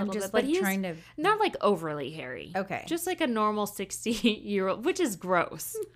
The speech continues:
Speaker 2: Right.
Speaker 1: Which is gross.
Speaker 2: Is he walking, running? What's he doing?
Speaker 1: Uh, he's just walking, but he's super sweaty.
Speaker 2: Ugh.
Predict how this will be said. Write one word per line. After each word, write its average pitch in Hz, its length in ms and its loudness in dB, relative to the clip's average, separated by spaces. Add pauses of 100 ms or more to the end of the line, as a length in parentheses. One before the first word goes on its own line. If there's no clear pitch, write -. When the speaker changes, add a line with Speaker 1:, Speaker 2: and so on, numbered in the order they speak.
(120)
Speaker 2:
Right. 208 480 -4 (500)
Speaker 1:
Which 254 200 -2
is 233 140 -2
gross. - 480 -4
Speaker 2:
Is 220 160 0
he 214 120 -4
walking, 196 520 0
running? 214 400 -2
What's 220 180 -8
he 208 80 -10
doing? 196 400 -6
Speaker 1:
Uh, 359 220 -4
he's 427 180 -4
just 427 200 -6
walking, 254 480 -2 (160)
but 247 100 4
he's 220 160 2
super 247 300 -6
sweaty. 156 460 -10 (440)
Speaker 2:
Ugh. 269 240 -4